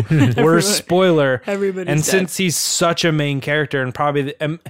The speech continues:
Speaker 2: uh, nobody thinks like, I mean, people do, but nobody thinks like Rey and Poe are gonna die. There, if there's one
Speaker 1: I
Speaker 2: character
Speaker 1: think
Speaker 2: on
Speaker 1: Poe's
Speaker 2: the
Speaker 1: dead.
Speaker 2: chopping block,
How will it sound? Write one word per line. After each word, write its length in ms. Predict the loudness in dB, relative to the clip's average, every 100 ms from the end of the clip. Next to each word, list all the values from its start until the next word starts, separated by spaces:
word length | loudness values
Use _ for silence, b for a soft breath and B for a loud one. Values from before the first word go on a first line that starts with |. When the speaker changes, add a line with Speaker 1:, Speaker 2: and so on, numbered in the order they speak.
| B B _
Speaker 2:
uh, 80 | -6 -2
nobody 580 | 2 2 2 2 0
thinks 480 | 0 0 0 -2 -2
like, 340 | 0 0 0 0
I 60 |
mean, 180 | 0 0
people 280 | -4 -6 -8
do, 160 | -10 -6
but 100 | -2
nobody 240 | 0 0
thinks 280 | -4 -8 -10
like 100 | -12
Rey 520 | -10 -4 -2 0 -2 -6
and 260 | -8 -8
Poe 280 | -6 -4 -4
are 100 | -6
gonna 180 | -10 -12
die. 260 | -10 -10 -10
There, 160 | -8 -6
if 100 | -2
there's 240 | 0 0
one 280 | 0 0 0
Speaker 1:
I 20 |
Speaker 2:
character 340 | 0 2 2 2
Speaker 1:
think 260 | 2 2
Speaker 2:
on 100 | 2
Speaker 1:
Poe's 80 | 2
Speaker 2:
the 60 | 2
Speaker 1:
dead. 40 |
Speaker 2:
chopping 480 | 0 0 0 2 0
block, 480 | 2 2 2 0